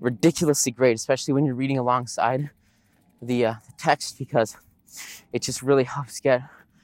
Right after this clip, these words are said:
the information in your head with more than one sense, which is ridiculously powerful. But anyway, I'm going through this training. I'm going super, super hard. I mean, you guys know me. At least right now, I'm going probably sixteen hours a day, every day,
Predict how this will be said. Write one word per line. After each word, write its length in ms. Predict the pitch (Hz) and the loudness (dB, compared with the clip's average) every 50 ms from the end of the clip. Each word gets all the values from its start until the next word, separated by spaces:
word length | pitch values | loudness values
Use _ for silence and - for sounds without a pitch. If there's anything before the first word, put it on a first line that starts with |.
| _ _ _ _ _ _ | _ _ _ _ _ _
the 100 | - 135 | -2 -2
information 600 | 139 131 - 143 143 143 147 151 - - - 135 | -2 -2 -2 0 0 0 0 -2 -4 -6 -6 -6
in 100 | 127 123 | -4 -4
your 80 | 113 110 | -4 -4
head 280 | 110 - 156 123 113 120 _ _ _ _ _ _ - - _ _ _ _ _ _ _ - | -2 0 0 0 -2 -6 _ _ _ _ _ _ -18 -18 _ _ _ _ _ _ _ -12
with 160 | 123 - - | -12 -8 -4
more 180 | 139 127 131 | -2 0 0
than 100 | 131 127 | 0 -2
one 160 | 120 104 104 110 | -4 -6 -8 -8
sense, 440 | - - 131 120 117 107 - - _ _ _ _ _ _ - - - - - - - - - | -4 -2 -2 -2 -2 -6 -14 -20 _ _ _ _ _ _ -20 -20 -20 -20 -20 -20 -20 -14 -6
which 200 | - 127 123 - | -4 -4 -2 -2
is 120 | 135 123 117 | -4 -2 -2
ridiculously 540 | 127 123 127 147 - 160 143 123 - 117 - | -2 0 0 0 0 -2 -4 -4 -6 -10 -14
powerful. 600 | - - 127 127 123 123 - - 110 104 - _ _ _ _ _ - - - - _ - | -12 -10 -10 -10 -10 -6 0 0 0 0 0 _ _ _ _ _ -20 -20 -20 -16 _ 0
But 80 | 147 | 2
anyway, 220 | 147 156 147 139 131 | 4 4 4 4 4
I'm 100 | 139 120 | 4 4
going 160 | 160 180 196 | 4 4 6
through 140 | - 240 233 | 4 2 2
this 140 | 226 208 - | 2 2 2
training. 440 | - - 180 156 143 151 143 139 - _ _ _ _ _ _ _ - - _ - | 2 2 2 2 2 0 -2 -6 -12 _ _ _ _ _ _ _ -20 -16 _ -8
I'm 100 | 135 135 | -6 -2
going 220 | 165 165 143 131 | 0 0 0 0
super, 260 | - - - 160 - | -2 -4 -6 -6 -8
super 240 | 143 - 139 131 135 | -10 -12 -12 -10 0
hard. 260 | - 139 127 127 123 127 _ _ _ _ _ _ - - | 2 4 4 4 2 -2 _ _ _ _ _ _ -16 -16
I 40 | - - _ _ | -16 -16 _ _
mean, 140 | - 127 131 | -2 -2 0
you 60 | 143 | 0
guys 200 | 151 170 151 135 | 0 -2 -2 -2
know 120 | 147 139 | -2 0
me. 240 | 139 139 131 131 139 | 2 2 2 0 -2
At 720 | - - - _ _ _ _ _ _ - - - _ _ - | -6 -12 -20 _ _ _ _ _ _ -20 -20 -20 _ _ -4
least 160 | 143 - - | -2 2 2
right 120 | 170 143 | 4 4
now, 140 | 143 143 135 | 4 4 4
I'm 100 | 131 135 | 2 0
going 140 | 131 135 127 | -2 -6 -4
probably 160 | - 143 127 | -2 -2 -2
sixteen 360 | 123 - 151 - - - 156 | -2 -4 -8 -10 -10 -10 -8
hours 180 | 131 127 127 120 | -6 -6 -6 -2
a 20 | |
day, 200 | 113 120 120 123 127 - _ _ _ _ _ _ _ - _ _ - | 0 0 0 0 -2 -6 _ _ _ _ _ _ _ -20 _ _ -4
every 220 | 127 120 123 131 | -4 -2 0 2
day, 220 | 123 120 113 117 | 4 4 4 2